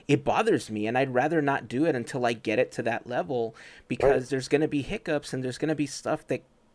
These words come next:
Speaker 1: just, I don't know, like, h-, how do I say this? I don't want me and what we're building to be represented by something that doesn't look good. You know what I mean? And
Speaker 2: Yeah.
Speaker 1: I think that sounds harsh on some levels to some people, but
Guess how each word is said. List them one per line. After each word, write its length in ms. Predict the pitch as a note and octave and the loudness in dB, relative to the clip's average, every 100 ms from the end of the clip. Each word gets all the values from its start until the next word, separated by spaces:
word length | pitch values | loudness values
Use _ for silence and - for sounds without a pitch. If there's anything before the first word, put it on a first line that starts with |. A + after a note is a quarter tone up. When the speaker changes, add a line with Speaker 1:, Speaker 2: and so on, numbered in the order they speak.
| _ - | _ -10
Speaker 1:
just, 260 | E3 - - - | -8 -10 -14 -8
I 100 | G3 | -2
don't 140 | A3+ | 0
know, 180 | A3+ F#3+ | 2 4
like, 240 | A#2+ B2 - - - - | 4 2 0 -20 -20 -14
h-, 180 | - - | -10 -10
how 160 | - E3+ | -8 -4
do 40 | |
I 80 | D3+ | -4
say 220 | - B2+ | -4 -6
this? 260 | G#2+ G2 - - - - _ - - C#3+ | -4 -4 -6 -18 -20 -20 _ -20 0 4
I 120 | F3+ | 6
don't 200 | G3+ - | 4 2
want 320 | D#3 E3+ - | 2 2 -2
me 400 | B2+ C3+ D3 D3 | -2 0 2 0
and 400 | C3 B2+ C3 B2+ - | 0 -2 -2 -6 -10
what 260 | A#2+ B2+ B2+ | 2 4 4
we're 160 | B2+ A#2+ | 2 0
building 600 | A2 A#2 A2+ A2+ A2+ A2+ | 2 2 2 -2 -4 -6
to 160 | - A2+ | -6 -4
be 120 | A#2 | 0
represented 800 | A2 A2 - G#2+ A2 G#2+ - G#2 | 2 2 2 -4 -4 -4 -4 -4
by 140 | A2 | -4
something 480 | G2+ - F#2+ - A2 | -6 -6 -6 -6 -6
that 160 | G2+ G2+ | -6 -4
doesn't 340 | G#2 A2 F#2 | -6 -6 -10
look 240 | F#2+ F2+ - | -12 -10 -10
good. 280 | F2 - - - - - - | -10 -12 -20 -20 -20 -16 -4
You 100 | A#2+ | 0
know 100 | B2+ | 2
what 120 | C3+ | 2
I 60 | |
mean? 420 | C3 C3+ D3 E3+ F3 - - - - | 0 -2 -2 -4 -10 -20 -20 -20 -2
And 200 | C3 C3 | 4 6
Speaker 2:
Yeah. 220 | C3+ B2+ B2+ - - | 6 4 -2 -12 0
Speaker 1:
I 60 | C#3+ | 0
think 300 | - G#3 G#3 | 4 2 2
that 180 | G3 | 0
sounds 260 | - D#3+ D3 | 2 2 2
harsh 540 | - - B2 C#3 - - | -6 2 6 6 2 -4
on 160 | F3 F3+ | -4 -4
some 260 | - F#3+ | -4 -4
levels 400 | F#3 F#3 F#3+ G3 - | -2 -2 -4 -6 -6
to 80 | G#3 | -6
some 240 | G#3+ G#3 | -4 -6
people, 520 | - A3 - - A#3 - - - - A#2 - | -8 -10 -6 -4 -4 -8 -20 -20 -18 -6 6
but 300 | D3 C#3+ | 6 6